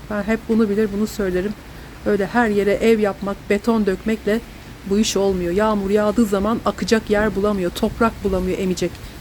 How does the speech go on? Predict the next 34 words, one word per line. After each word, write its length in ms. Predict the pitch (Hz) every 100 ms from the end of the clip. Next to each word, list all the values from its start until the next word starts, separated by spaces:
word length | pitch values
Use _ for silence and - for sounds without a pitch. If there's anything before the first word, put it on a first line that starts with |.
| -
Tabii 180 | 247 208
ki 140 | 196
de 180 | 214 220
evleri, 480 | 220 202 190 190 208
iş 220 | 233 -
yerlerini 300 | 214 190 190
su 220 | 208 - 208
basar. 400 | 185 - 185 - - - - - -
Bütün 280 | 214 233 208
yollar, 420 | 220 214 202 190 - -
alt 240 | 220 220 -
geçitler 460 | 202 190 - 214
su 220 | 214 -
içinde 340 | 226 208 196 214
kalır. 440 | - 196 180 - - - - -
Çok 240 | - 220 -
normal 420 | 202 190 208 196
bir 40 |
şey 200 | - -
yani, 260 | 175 175 175 175
bu 40 |
olacak 360 | 175 196 196 202 -
bir 40 |
şey 180 | - 180 175
bu 40 | 180
işte. 240 | - - - - - - - - - - - - -
Her 120 | 220
yere 280 | 190 190 185
beton 340 | 196 196 196
dökülürse 560 | 196 214 190 180 - 254 - - - - - -
neticesine 600 | 208 202 185 185 - 208
de 120 | 254
insanoğlu 460 | 226 - 202 202 233
katlanacak. 560 | 202 - 202 190 185